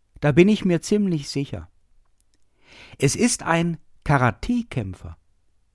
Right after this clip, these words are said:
ein japanischer Karateka. Er hatte sich spezialisiert auf den Bruchtest und konnte einen großen Eisblock, der fast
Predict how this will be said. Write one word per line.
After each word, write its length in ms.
ein 180
japanischer 1160
Karateka. 920
Er 160
hatte 220
sich 200
spezialisiert 1120
auf 240
den 220
Bruchtest 1040
und 240
konnte 680
einen 320
großen 580
Eisblock, 1040
der 160
fast 480